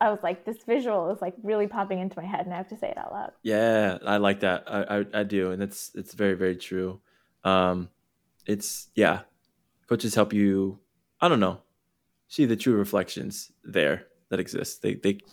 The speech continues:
Speaker 2: yeah, even in a fun house. Um, amazing.
Speaker 1: <laughs>
Speaker 2: Uh, Ashmi, uh, what are you working on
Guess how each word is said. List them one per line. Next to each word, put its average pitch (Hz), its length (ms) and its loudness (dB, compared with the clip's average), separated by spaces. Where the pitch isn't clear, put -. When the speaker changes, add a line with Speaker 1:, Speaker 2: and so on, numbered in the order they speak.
Speaker 2:
yeah, - 200 -2
even 101 200 0
in 95 80 0
a 95 40 -6
fun 92 180 -4
house. 92 180 -8
Um, 95 480 4
amazing. 101 580 0
Speaker 1:
<laughs> - 100 -20
Speaker 2:
Uh, 127 460 8
Ashmi, 127 280 -2
uh, 92 200 -10
what 147 520 4
are 147 120 4
you 110 580 0
working 107 440 0
on 95 460 -4